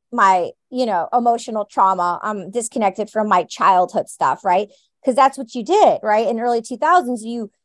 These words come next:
you got up on stage, and the best comedians, they talk about pain and they talk about their lives.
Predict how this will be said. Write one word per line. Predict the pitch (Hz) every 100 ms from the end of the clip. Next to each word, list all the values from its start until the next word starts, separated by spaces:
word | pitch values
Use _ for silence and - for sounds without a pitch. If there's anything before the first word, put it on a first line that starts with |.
| _
you | 226
got | 226 247 269
up | 262
on | 240
stage, | 240 269 254 220
and | 220
the |
best | 214 220 -
comedians, | 247 285 294 240 226 -
they | 233 226 226 - -
talk | 226 220
about | 214 -
pain | 262 262 269 233
and | 214
they | 208
talk | 233 208
about | 214 202
their | 190
lives. | 202 269 294 233